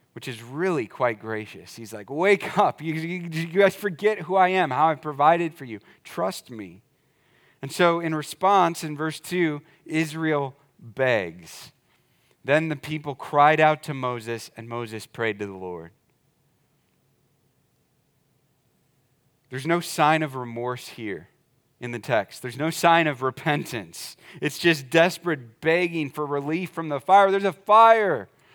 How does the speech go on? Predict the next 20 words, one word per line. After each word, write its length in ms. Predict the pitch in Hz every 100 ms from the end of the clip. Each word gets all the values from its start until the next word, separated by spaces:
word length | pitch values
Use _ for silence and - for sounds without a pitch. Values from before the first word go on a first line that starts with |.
| _ _ -
New 120 | 202
Living 280 | 208 196 185
Translation 560 | 185 175 180 170 170
says 160 | 165 151
the 80 | 156
people 260 | 180 175
screamed 840 | 156 - - 180 190 220 226 220 185
to 100 | 190
Moses 560 | 185 160 139 127 113 -
for 240 | 139 131
help. 380 | 135 117 98 _ _ _ _ _ _ _ _ _ _ _ _
They're 120 | 170
just 100 | 208
like, 140 | 208 202
"Make 220 | 226 262
it 100 | 247
stop, 480 | - - 254 277 233
make 260 | 233 277
it 160 | 277 214
stop." 720 | - - 247 269 254 180